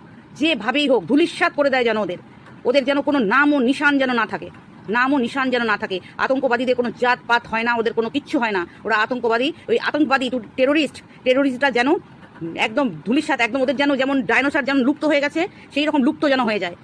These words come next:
আমি শুধু এইটুকুই আর্জি জানাতে পারি আমাদের দেশের প্রধানমন্ত্রীর কাছে যে পর্যটকরা কি অন্যায় করেছিল, পর্যটকরা কি করেছে। আজ এবারে প্রথমবার, এই প্রথমবার পর্যটকদের উপরে এত বড় একটা অ্যাটাক করা হয়েছে।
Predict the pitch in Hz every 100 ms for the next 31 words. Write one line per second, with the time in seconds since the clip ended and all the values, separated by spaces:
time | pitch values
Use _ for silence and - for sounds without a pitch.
0 | - - 247 254 247 285 269 220 247 240
1 | 254 247 226 214 220 247 220 233 220 220
2 | 226 294 381 - - - 202 277 208 202
3 | 285 311 254 175 - - - - - 302
4 | 311 311 302 269 - 175 - - - -
5 | 254 285 359 349 339 294 262 233 226 -
6 | 294 285 269 392 403 277 160 - - -
7 | 349 254 285 359 294 320 262 262 311 269
8 | 302 277 339 - - - - - - -
9 | 285 285 285 302 - 233 262 247 254 220
10 | 220 190